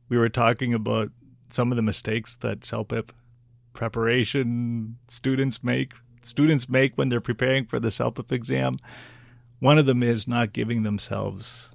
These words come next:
enough time. You need more time than you think. So yeah, this is something that you should be doing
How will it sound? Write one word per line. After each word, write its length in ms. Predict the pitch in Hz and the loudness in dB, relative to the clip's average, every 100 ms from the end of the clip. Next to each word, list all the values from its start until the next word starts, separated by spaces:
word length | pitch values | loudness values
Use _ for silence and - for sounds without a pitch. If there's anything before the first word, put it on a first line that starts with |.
| - | -4
enough 340 | 110 104 90 - | 0 0 -2 -6
time. 440 | 104 95 87 - - - _ - | -8 -8 -8 -12 -20 -20 _ -16
You 180 | - 135 | -2 2
need 260 | 131 156 127 | 4 4 2
more 280 | 135 135 135 | 2 2 0
time 580 | 131 123 113 104 98 - - - - - - | 0 0 0 0 -4 -12 -20 -20 -20 -16 -8
than 160 | 95 | -6
you 140 | 92 90 | -6 -8
think. 440 | 101 87 - - | -8 -8 -10 -16
So 160 | - 135 | -4 0
yeah, 180 | 113 110 | 0 0
this 220 | 156 185 | -2 -2
is 120 | 165 | -2
something 500 | - 127 - 131 120 | -2 -4 -4 -2 0
that 180 | 104 107 | -2 -4
you 220 | 117 120 | -4 -4
should 240 | - 107 | -4 -4
be 120 | 104 95 | -4 -6
doing 560 | 104 98 95 92 92 | -6 -6 -4 -6 -10